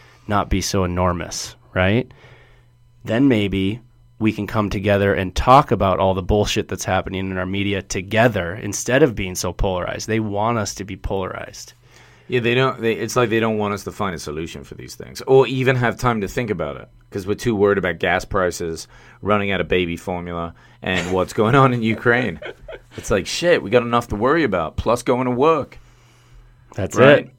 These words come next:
Speaker 1: That's it. They don't want us coming together, and I do feel like we're a lot more, you know, we're a lot more in the center, all of us, than we think we are, because the news media wants us to think that we all hate each other.
Speaker 2: Yeah, no doubt we've got way more in common once we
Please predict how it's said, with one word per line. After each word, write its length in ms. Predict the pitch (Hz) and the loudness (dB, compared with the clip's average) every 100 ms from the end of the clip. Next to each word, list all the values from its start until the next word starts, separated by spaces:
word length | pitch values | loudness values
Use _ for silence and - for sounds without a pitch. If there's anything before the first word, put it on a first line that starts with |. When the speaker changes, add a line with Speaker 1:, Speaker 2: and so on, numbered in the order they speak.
| _ - | _ -4
Speaker 1:
That's 320 | 101 107 - | -2 0 2
it. 240 | 139 110 | 2 2
They 140 | - 110 | 0 0
don't 140 | 135 | 4
want 160 | 139 127 | 4 2
us 100 | - | 0
coming 260 | 143 135 | 0 0
together, 500 | 123 127 147 107 98 117 | 2 4 4 2 -2 -4
and 160 | 107 | -2
I 100 | 104 | -2
do 220 | 104 117 | 0 -2
feel 260 | 123 135 139 | 0 0 2
like 240 | 120 107 | 4 2
we're 140 | 107 107 | 0 0
a 80 | 98 | 0
lot 400 | 98 104 107 - | 2 2 2 0
more, 520 | 113 113 113 113 113 - - 120 110 110 | -2 0 0 0 -4 -12 -12 -6 -4 -4
you 140 | 113 | -4
know, 200 | 98 90 - _ - | -4 -6 -8 _ -4
we're 120 | 110 | 0
a 60 | 107 | 2
lot 280 | 110 123 | 6 6
more 180 | 123 127 | 6 2
in 60 | 120 | 2
the 80 | 110 | 0
center, 420 | - 117 95 87 | -2 -2 -4 -6
all 200 | - 110 | -2 0
of 120 | 107 92 | 0 -2
us, 180 | 87 | -6
than 180 | - 98 | -8 -8
we 80 | 95 | -8
think 260 | 90 101 95 | -8 -8 -8
we 100 | 85 | -10
are, 220 | 82 82 | -12 -12
because 380 | - 92 101 87 | -12 -8 -8 -8
the 100 | 98 | -8
news 260 | 95 107 98 | -4 -4 -4
media 360 | 101 101 92 | -4 -4 -4
wants 400 | 90 101 113 107 | -2 0 0 -2
us 120 | 98 - | -8 -8
to 100 | 92 | -10
think 280 | 104 90 | -8 -6
that 140 | - 92 | -6 -6
we 80 | 98 | -4
all 140 | 98 | -4
hate 240 | 101 107 | -4 -6
each 180 | 95 - | -6 -10
other. 160 | 87 87 | -12 -6
Speaker 2:
Yeah, 180 | 107 87 | -4 -4
no 200 | 120 151 | -4 -4
doubt 340 | 131 127 110 | -2 -2 -4
we've 160 | 101 92 | -8 -8
got 320 | 104 92 - | -6 -6 -8
way 380 | 101 95 113 113 | -16 -2 -2 -2
more 300 | 110 107 101 | -4 -4 -6
in 100 | 92 | -6
common 520 | 104 98 92 90 90 | -6 -6 -6 -10 -10
once 280 | 90 85 - | -10 -10 -12
we 160 | 87 | -14